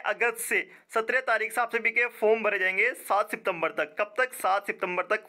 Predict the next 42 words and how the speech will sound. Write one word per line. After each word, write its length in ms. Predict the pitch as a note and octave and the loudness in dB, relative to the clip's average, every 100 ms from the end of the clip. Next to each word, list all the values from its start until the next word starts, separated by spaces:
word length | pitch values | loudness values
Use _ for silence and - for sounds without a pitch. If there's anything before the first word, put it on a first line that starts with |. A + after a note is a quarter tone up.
| - | -2
फॉर्म 180 | F#3 | 0
भरे 120 | E3 D#3+ | 0 0
जाएंगे। 340 | E3+ F#3 A#3 | 0 2 0
और 400 | A#3 - - F3+ | -2 -16 -4 -2
वैकेंसी 580 | E3+ F3+ G#3+ B3+ A#3+ C4+ | 0 2 2 0 0 2
है 140 | C4 | 2
आपकी 380 | A#3+ A3 - B3 | 2 -2 -2 -2
फरवरी 380 | B3 G#3+ G3 A#3 | 0 2 2 0
बैच, 300 | G#3 A3 A#3 | 2 2 2
यानी 180 | G#3 F#3 | 0 0
कि 140 | G3 A3 | 0 2
दो 100 | F#3+ | 2
हज़ार 160 | F#3 | 0
तेईस 260 | F#3 F#3 F#3+ | 0 0 2
में 60 | F#3+ | 0
आपकी 320 | - A#3+ C#4+ - - _ | 0 -2 -2 -8 -20 _
ज्वाइनिंग 460 | F#3 G3+ B3+ B3+ A3 | -6 0 2 0 0
हो 60 | F3 | 0
जाएगी। 380 | D#3 C#3 C3+ B2+ _ - - | 0 -2 -6 -6 _ -20 -8
ठीक 140 | B3+ A3 | -4 -2
है, 160 | D#3+ - - A#3 | -2 -6 -8 -4
तो 60 | |
उससे 180 | A#3+ A#3 | -2 -2
पहले 240 | C4+ C4+ C4+ | 0 0 2
आपको 380 | G#3+ A#3 - C4+ | 2 0 0 -2
पीडीएफ़ 360 | A#3 G3+ B3+ | 0 2 0
चाहिए, 300 | B3+ C4 B3+ | 0 0 0
पीडीएफ़ 420 | C4 G#3 G#3 A#3 A#3 | 0 0 0 0 -2
मिलेगा 240 | A3+ A3+ | 0 -2
Telegram 520 | A#3 G3+ G3+ A3+ A#3 | -2 -2 0 0 0
पर, 120 | A#3+ B3 | -2 2
लिंक 340 | F#3+ A#3 B3+ | 2 0 -2
है 200 | A3+ A#3+ | 0 0
वीडियो 300 | A#3 G3+ G3+ | 2 2 0
के 160 | A3 A#3+ | 0 -2
डिस्क्रिप्शन 460 | G#3+ F#3+ C4 - A3 | -2 -4 -4 -2 0
में, 100 | F#3+ | 0
आप 140 | F3+ | 0
लोग 140 | A3 A3 | -2 0
देख 140 | D4 | -2
सकते 240 | A#3 - | -2 -2
हैं। 160 | E3+ C#3 | -2 -2